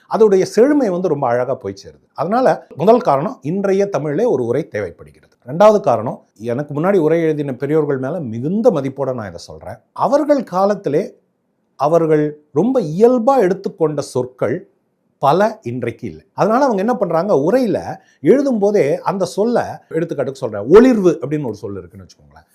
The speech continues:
அது வந்து ஒளிர்வுன்னு அவங்க எழுதிட்டு போறாங்க. இன்றைக்கு ஒளின்னா தெரியும், ஆனா ஒளிர்வு அப்படிங்கிற சொல் சில பேருக்கு மட்டும்தான் தெரியும். அதனால என்ன ஆகுது,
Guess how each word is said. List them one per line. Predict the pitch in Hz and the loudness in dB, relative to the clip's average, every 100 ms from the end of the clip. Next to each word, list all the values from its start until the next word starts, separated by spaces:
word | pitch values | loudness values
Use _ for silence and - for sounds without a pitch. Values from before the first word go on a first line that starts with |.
| _ _ | _ _
அது | 196 226 | 0 2
வந்து | 262 | 4
ஒளிர்வுன்னு | 208 226 269 247 254 | 6 6 6 4 2
அவங்க | 196 151 | 2 0
எழுதிட்டு | 143 143 117 | 0 -2 -8
போறாங்க. | 101 78 78 - | -10 -10 -16 -4
இன்றைக்கு | 170 254 254 156 190 | 2 4 4 2 -2
ஒளின்னா | 113 202 277 277 262 226 | 6 8 8 4 2 0
தெரியும், | 135 98 87 123 _ _ _ _ - | -2 -4 -8 -16 _ _ _ _ -4
ஆனா | 175 156 | 0 4
ஒளிர்வு | 139 233 262 196 131 - | 6 6 6 4 4 0
அப்படிங்கிற | 147 165 151 | -2 -2 -2
சொல் | - 185 262 _ _ | -2 -2 -4 _ _
சில | - 220 | 2 4
பேருக்கு | 175 135 120 | 4 2 -4
மட்டும்தான் | 98 101 92 | -8 -10 -14
தெரியும். | 76 69 - | -18 -20 -4
அதனால | 175 254 302 | -2 -2 -2
என்ன | 208 240 | -2 -2
ஆகுது, | 196 190 135 | 0 0 0